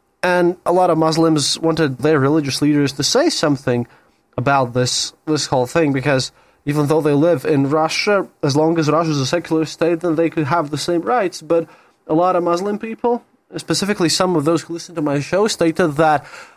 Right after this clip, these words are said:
this whole addition to the constitution would make them feel like second-rate citizens. And when they asked in those regions for their religious authorities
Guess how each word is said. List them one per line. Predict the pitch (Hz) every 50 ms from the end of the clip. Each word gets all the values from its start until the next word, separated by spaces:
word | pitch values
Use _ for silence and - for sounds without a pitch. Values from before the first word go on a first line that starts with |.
| _ -
this | 165 170 -
whole | 208 190 170
addition | 156 131 123 190 254 254 - - 175 160 165 165 156
to | 160 170
the | 175
constitution | 160 180 170 170 165 - - 202 226 226 - - 190 165
would | 160 147
make | 170 180 165
them | 160 160 135
feel | - - 220 214 208
like | 175 170 165 165 -
second-rate | - 208 - - 175 151 190 190 175 -
citizens. | - 381 320 160 - 120 - - - - _ _ _ _ _ _ -
And | 185 208 214 208 208 208 - -
when | 190 185 180 170
they | 185 185 190
asked | 160 165 233 220 190 170 160 - - - - - - _ _ _ _ _ _ _ _ _ _ _ _ _ _ _ _ _ _ -
in | 170
those | 160 208 226 220 226
regions | 233 254 247 185 175 143 139 -
for | - 160 147
their | 135 180 185
religious | 165 165 180 185 180 170 - 170
authorities | 139 143 - 226 226 180 - - 156 143 143 135 - -